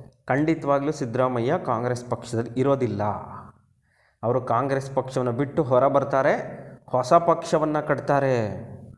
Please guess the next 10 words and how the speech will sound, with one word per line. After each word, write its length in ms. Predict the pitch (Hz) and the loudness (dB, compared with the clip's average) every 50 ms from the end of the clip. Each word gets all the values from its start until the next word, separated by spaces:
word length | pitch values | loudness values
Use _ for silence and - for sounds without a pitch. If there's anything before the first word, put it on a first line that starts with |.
| _ - - _ _ _ _ _ _ _ _ - | _ -20 -20 _ _ _ _ _ _ _ _ -6
ಇದು 160 | 120 123 170 | -2 2 2
ನನಗೆ 260 | 170 147 139 147 147 156 | 4 4 4 2 2 2
ಬಂದಿರುವಂತಹ 680 | 127 139 139 139 156 151 143 147 143 143 147 135 147 165 175 | 2 2 2 2 2 2 2 0 0 0 2 4 6 6 6
ಮಾಹಿತಿ, 1000 | 165 135 123 123 135 147 147 139 - 139 143 143 143 139 127 107 90 - - - | 6 4 2 2 2 2 0 0 -2 0 0 0 0 0 0 -2 -4 -4 -2 0
ಖಚಿತವಾದ 600 | 131 123 127 - 156 - 160 151 147 147 147 143 | 0 0 0 0 0 2 4 4 6 6 6 6
ಮಾಹಿತಿ. 880 | 147 139 139 135 131 127 123 123 127 131 123 120 110 95 - - - - - - - - - _ - | 4 2 2 0 0 -2 -4 -4 -4 -2 -2 -2 -2 -4 -6 -8 -12 -16 -18 -18 -18 -20 -20 _ -8
ಸಿದ್ದರಾಮಯ್ಯನವರ 720 | - 123 117 135 143 151 147 147 151 147 147 143 147 143 139 | -6 -4 2 4 4 6 6 4 4 2 2 2 2 2 2
ಬೆಂಬಲಿಗರೇ 600 | 120 117 127 143 151 160 156 156 143 165 180 185 | 2 2 2 2 4 2 2 2 2 2 2 2
ನನಗೆ 300 | 170 156 143 135 127 131 | 2 0 0 0 0 0
ಹೇಳಿರೋದು. 760 | 135 139 143 135 127 120 117 123 139 147 135 107 - - | 0 0 0 0 0 0 0 0 2 2 2 0 -2 -4